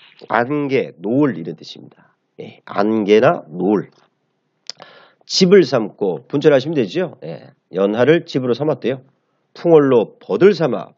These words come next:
벗을 삼았다는 겁니다. 이게 당시에는 시옷을 못 썼으니까 디귿 종성, 기역, 니은, 디귿, 리을, 미음, 비읍, 시옷, 이응, 팔종성, 시옷 빠지-, 아, 저, 디귿 빠지고 시옷만 사용되죠. 그랬다가 지금은 이제 시옷도 사용하니까.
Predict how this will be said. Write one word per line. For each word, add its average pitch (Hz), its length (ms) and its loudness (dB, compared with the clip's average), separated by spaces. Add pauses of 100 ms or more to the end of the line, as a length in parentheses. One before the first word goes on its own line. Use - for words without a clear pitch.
(160)
벗을 135 360 -6
삼았다는 113 500 0
겁니다. 80 260 -10
이게 87 200 -10 (200)
당시에는 104 380 -2
시옷을 156 300 -4
못 104 120 -2
썼으니까 120 680 -8 (320)
디귿 143 200 -2
종성, 92 480 -8 (400)
기역, 160 280 4
니은, 139 220 2
디귿, 139 360 -2 (300)
리을, 143 300 4
미음, 127 280 2
비읍, 135 260 -2
시옷, 196 360 2
이응, 147 360 2
팔종성, 127 640 -4 (280)
시옷 - 260 -4
빠지-, 127 280 2
아, 90 100 -6
저, 82 180 -8 (160)
디귿 170 260 0
빠지고 123 580 0 (200)
시옷만 139 420 0
사용되죠. 85 500 -14 (260)
그랬다가 98 440 -2
지금은 170 600 0
이제 95 120 -6
시옷도 98 280 -8
사용하니까. 104 800 -6